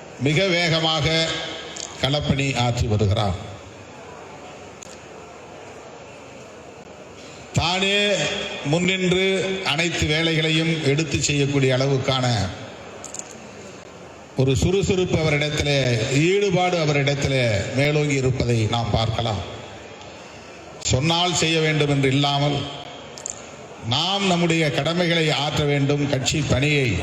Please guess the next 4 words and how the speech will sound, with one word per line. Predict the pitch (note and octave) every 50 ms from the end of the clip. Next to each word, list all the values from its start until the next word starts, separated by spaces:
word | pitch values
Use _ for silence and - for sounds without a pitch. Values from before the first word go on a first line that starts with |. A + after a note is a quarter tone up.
| - - - - - - - - - - - - - - - - - - - -
சிறமேற்கொண்டு | - D3 D#3 F3 F3+ F#3 F#3+ F#3+ G3 F#3+ F#3+ F#3+ E3+ E3 E3 E3 D#3+ D#3 C#3 - - - - - - - - - - - - - - -
செயல்படுத்த | - - - - - D3 D#3+ E3 E3+ D#3+ - D#3+ D#3 D3 C#3+ C#3+ C3+
வேண்டும் | C3 C3+ C#3+ D3 C#3+ C3+ C#3 C3+ D3 C#3+ - - - - - - - - - - - - - -
என்பதிலே | - C3+ C#3 D3+ D3 C#3+ C3+ C3+ B2+ C3 B2+ B2+ A#2+ A2+